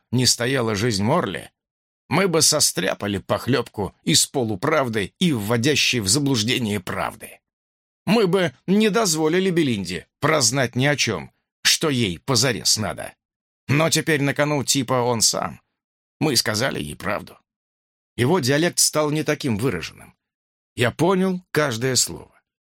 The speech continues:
Команда Морли не будет скрывать от Белинды ничего,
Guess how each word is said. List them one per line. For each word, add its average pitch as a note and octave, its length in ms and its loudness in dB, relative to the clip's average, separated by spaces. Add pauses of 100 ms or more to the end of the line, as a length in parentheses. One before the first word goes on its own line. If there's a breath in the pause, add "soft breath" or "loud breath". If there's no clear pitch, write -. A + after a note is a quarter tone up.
(220)
Команда C3+ 480 2
Морли D3+ 380 2
не G#3 160 2
будет G2+ 360 -2
скрывать G2+ 500 -2
от F#2+ 180 -4
Белинды C3+ 440 0
ничего, G2 640 -4